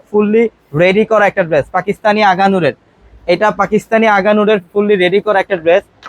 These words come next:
এগুলোর প্রত্যেকটা প্রিমিয়াম কোয়ালিটির ড্রেস। এই ড্রেসগুলো আমাদের পাকিস্তানি শোরুমটার মধ্যে আসতে পাবেন। এবং এই কা-, এই পাশটার মধ্যে তাওয়াক্কালের ড্রেস থাকবে, আল তাওয়াক্কালের ড্রেস, আল তাওয়াক্কালের ড্রেস থাকবে, মাশালের ড্রেস থাকবে, বিন হামিদ, বিন রাশিদ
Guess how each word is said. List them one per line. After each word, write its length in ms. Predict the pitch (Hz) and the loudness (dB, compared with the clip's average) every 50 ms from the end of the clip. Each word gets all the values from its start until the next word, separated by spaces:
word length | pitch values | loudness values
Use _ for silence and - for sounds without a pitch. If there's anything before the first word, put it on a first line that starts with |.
| - _ _ - | -20 _ _ -6
এগুলোর 260 | 170 170 202 214 202 | -2 0 2 2 0
প্রত্যেকটা 540 | - 214 214 - _ - 240 226 233 240 226 | 0 -2 -6 -6 _ -4 -4 -2 -2 -2 -4
প্রিমিয়াম 460 | - - 226 220 220 226 233 233 220 | -2 0 0 0 2 2 2 0 0
কোয়ালিটির 400 | 180 220 214 208 202 196 208 180 | 0 0 0 0 0 -2 -4 -4
ড্রেস। 200 | 170 202 214 196 - | -2 -2 -2 -2 -2
এই 140 | 202 202 196 | -2 -2 -2
ড্রেসগুলো 420 | 175 196 202 185 180 175 208 220 | 0 0 0 0 0 0 0 2
আমাদের 240 | 214 196 190 190 196 | 2 2 2 0 -2
পাকিস্তানি 520 | - 190 185 - 202 - - 202 202 202 - | -2 -4 -4 -4 -6 -6 -4 -2 -2 -2 -2
শোরুমটার 340 | - 202 202 202 190 202 | -2 -2 -2 -2 -2 -2
মধ্যে 180 | 196 190 180 190 | -2 -2 -2 -2
আসতে 220 | 180 - - 196 | -2 -2 0 0
পাবেন। 280 | 180 156 147 156 180 196 - - - - - - - | 0 0 0 -2 -4 -6 -8 -10 -16 -16 -18 -10 -6
এবং 160 | 156 156 175 175 - | -4 -4 -4 -2 -2
এই 140 | 196 190 | 0 0
কা-, 180 | - 214 196 - | 2 2 2 2
এই 60 | 202 196 | 2 2
পাশটার 320 | 208 214 196 - 220 214 | 0 0 0 0 0 0
মধ্যে 160 | 214 214 220 | 0 0 0
তাওয়াক্কালের 640 | 208 - 208 196 196 202 202 - - 226 220 220 - | -2 0 2 2 2 2 0 0 -2 -2 -2 0 -2
ড্রেস 200 | 190 196 180 - - | -2 -4 -4 -4 -4
থাকবে, 260 | 175 143 127 123 120 - - - - - - - - - - | -6 -6 -6 -8 -14 -16 -14 -14 -16 -16 -18 -20 -20 -6 -2
আল 200 | 185 196 208 202 | 0 2 2 2
তাওয়াক্কালের 560 | 214 214 208 214 214 - - 214 202 196 170 | 0 0 2 2 0 0 0 0 0 0 0
ড্রেস, 200 | 147 147 135 - - 156 | -2 -2 -2 -2 -2 -2
আল 200 | 175 185 190 196 | 0 0 0 0
তাওয়াক্কালের 460 | 214 214 208 214 - - 220 220 202 | 0 0 0 0 -2 0 -2 -2 -2
ড্রেস 200 | 180 196 196 185 - - | 0 -2 -4 -4 -4 -4
থাকবে, 360 | 190 170 160 165 180 208 202 - - - - - | -6 -6 -4 -2 -2 -2 -2 -4 -10 -16 -10 -6
মাশালের 600 | - 156 170 180 185 185 208 220 202 208 202 - | -4 -2 0 0 0 0 0 0 0 0 0 0
ড্রেস 180 | 190 196 190 - - | 0 -2 -2 -2 -2
থাকবে, 320 | 185 170 160 151 170 180 | -4 -4 -2 -2 -2 -4
বিন 220 | 165 165 190 190 185 | -2 -2 -2 -2 -2
হামিদ, 260 | 196 190 190 190 185 - | -2 -2 -2 -2 -4 -4
বিন 160 | - 185 185 190 | -4 -4 0 0
রাশিদ 280 | 190 180 180 196 185 | 0 0 0 -2 -6